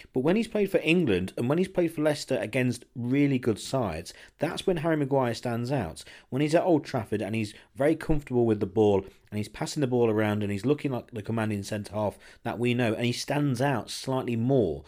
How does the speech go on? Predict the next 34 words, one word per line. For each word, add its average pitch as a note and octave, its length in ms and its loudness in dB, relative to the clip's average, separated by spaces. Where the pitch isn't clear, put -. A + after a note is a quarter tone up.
When C3+ 120 -2
he D#3 60 -4
plays D#3 160 0
for - 80 0
England A#2 480 0
and A2 160 -4
he's A2 100 -6
playing C3 300 0
really C3 200 2
well, C#3 200 0
you A2 80 -2
go, A2+ 100 -10
"Actually, C3 280 -8
this D3 120 -8
guy D#3 200 -8
really D3+ 460 2
is B2+ 220 4
a A2 80 -4
real B2+ 340 0
top - 300 -6
player." D#3 200 2
Sometimes D#3+ 500 -2
it C3+ 60 -2
doesn't, D3 280 -2
it, A#2 200 -18
it C#3 120 -6
doesn't C#3 340 -2
show D3 560 6
at B2+ 240 -2
Leicester B2 380 -2
i-, A#2+ 280 -2
i-, - 180 -4
in C3+ 240 2
as, A2+ 160 2